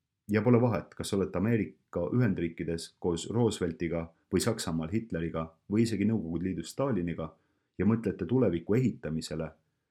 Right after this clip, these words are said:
siis on teie ehitusmaterjalid need miljonid inimesed, kes teevad kõvasti tööd tehastes, taludes, sõduritena. Te vajate neid. Ilma nendeta ei ole teil mingit tulevikku. Nüüd,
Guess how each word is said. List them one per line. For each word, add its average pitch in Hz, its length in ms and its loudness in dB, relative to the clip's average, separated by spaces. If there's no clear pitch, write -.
siis 104 200 -2
on 98 120 2
teie 95 200 2
ehitusmaterjalid 82 1160 -2
need 90 200 -2
miljonid 95 600 4
inimesed, 78 520 -4
kes - 180 -6
teevad 95 280 -2
kõvasti 117 480 0
tööd 107 320 0
tehastes, 101 640 -6
taludes, 80 560 -4
sõduritena. 78 680 -4
Te 113 100 0
vajate 80 380 2
neid. 71 280 -12
Ilma 87 220 -2
nendeta 117 520 -2
ei 95 100 2
ole 101 140 4
teil 104 160 2
mingit 80 320 -2
tulevikku. - 600 -12
Nüüd, 98 460 2